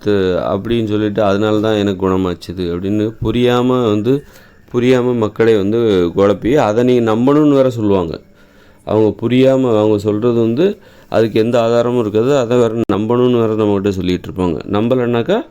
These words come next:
அஹ், நாம வந்து, நாம தான் வந்து அவங்களுக்கு கெட்டவங்களா தெரியும்.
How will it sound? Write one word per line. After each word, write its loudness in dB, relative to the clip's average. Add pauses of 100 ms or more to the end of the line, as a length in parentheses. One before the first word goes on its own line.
(580)
அஹ், 2
நாம 0
வந்து, 0 (600)
நாம 0
தான் -2
வந்து 0
அவங்களுக்கு -2
கெட்டவங்களா -6
தெரியும். -18